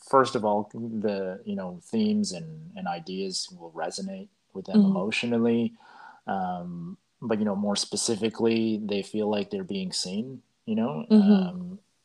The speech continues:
Speaker 1: you know, because e-, the films that I make still are n-, not necessarily mainstream, and the audiences are, are pretty niche based on the demos. But I
Speaker 2: Mm-hmm.
Speaker 1: hope, I hope, you know, it opens up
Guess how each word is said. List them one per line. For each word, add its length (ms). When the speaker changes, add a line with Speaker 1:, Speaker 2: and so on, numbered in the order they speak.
Speaker 1:
you 80
know, 320
because 560
e-, 200
the 140
films 280
that 100
I 100
make 260
still 320
are 100
n-, 200
not 400
necessarily 760
mainstream, 760
and 240
the 100
audiences 560
are, 240
are 120
pretty 300
niche 560
based 320
on 340
the 120
demos. 840
But 200
I 20
Speaker 2:
Mm-hmm. 160
Speaker 1:
hope, 280
I 80
hope, 400
you 100
know, 140
it 60
opens 400
up 220